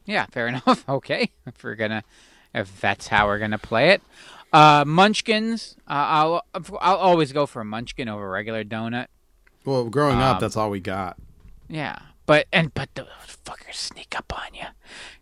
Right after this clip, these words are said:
Speaker 1: 'cause you're like, "Oh, well, it's just a Munchkin, so it's less calories than a regular donut." But once you have, like, you know, forty of 'em, then all of a sudden it's more.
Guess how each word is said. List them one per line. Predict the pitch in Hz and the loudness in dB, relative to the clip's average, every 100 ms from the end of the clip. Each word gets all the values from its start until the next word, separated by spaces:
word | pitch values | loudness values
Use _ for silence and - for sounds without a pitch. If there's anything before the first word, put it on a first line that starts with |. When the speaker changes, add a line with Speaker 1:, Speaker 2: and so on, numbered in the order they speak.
| _ - | _ -8
Speaker 1:
'cause | - 135 110 | 6 8 8
you're | 123 | 8
like, | 113 - | 6 6
"Oh, | 208 190 | 8 8
well, | 117 | 6
it's | 117 - | 0 -2
just | 151 - | -4 -2
a | |
Munchkin, | 98 113 196 208 - - | -4 -2 -2 -4 -8 -18
so | - 110 | -18 -18
it's | - - - | -18 -20 -20
less | - | -20
calories | - - 131 175 - - | -18 -12 -8 -8 -10 -14
than | - | -16
a | - | -8
regular | 165 165 113 | -4 -2 -2
donut." | 101 113 107 - | -4 -6 -6 -2
But | 123 | 0
once | 143 143 131 | 2 0 0
you | |
have, | 120 135 110 | 4 4 4
like, | 92 - | -2 -2
you | |
know, | 123 87 - _ - - _ | -4 -6 -10 _ -20 -20 _
forty | - - - 147 185 135 104 | -12 -2 8 10 12 8 6
of | 95 | 2
'em, | 110 117 _ _ _ | -2 -4 _ _ _
then | 123 | -4
all | 127 | -2
of | 135 | -2
a | 123 | -2
sudden | 147 135 | 0 0
it's | 117 120 | -2 -6
more. | 120 139 175 82 - | -2 0 0 -2 -10